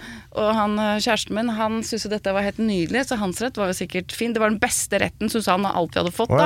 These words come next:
Speaker 2: ja. Av kråkebolla. Var det
Speaker 1: Ja.
Speaker 2: ikke noe annet oppi enn bare rå
Speaker 1: Jo, det
Speaker 2: bolle?
Speaker 1: var, eh, knivskjell.
Speaker 2: Ja.
Speaker 1: Eh, og det var også liksom rått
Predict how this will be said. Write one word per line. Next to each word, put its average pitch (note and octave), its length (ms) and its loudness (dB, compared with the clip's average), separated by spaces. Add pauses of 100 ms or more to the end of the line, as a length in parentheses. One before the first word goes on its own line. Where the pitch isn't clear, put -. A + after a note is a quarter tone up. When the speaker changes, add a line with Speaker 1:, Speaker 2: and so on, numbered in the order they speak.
Speaker 2:
ja. - 500 -4
Av A#2+ 60 4
kråkebolla. G#2+ 400 4 (100)
Var B2+ 160 4
det - 80 4
Speaker 1:
Ja. D#3+ 160 2
Speaker 2:
ikke - 160 -4
noe C3 160 6
annet A2+ 160 4
oppi C#3 240 4
enn D3+ 380 4
bare A2+ 340 4
rå A#2+ 160 0
Speaker 1:
Jo, A2 240 6
det - 80 4
Speaker 2:
bolle? G#3+ 160 6
Speaker 1:
var, B3+ 240 6
eh, C4 240 4
knivskjell. A#3+ 800 2 (480)
Speaker 2:
Ja. - 80 6
Speaker 1:
Eh, G#3 600 4 (280)
og G3+ 100 0
det G#3+ 120 2
var A3 100 4
også A#3 240 0
liksom G#3+ 320 -2
rått G3+ 240 0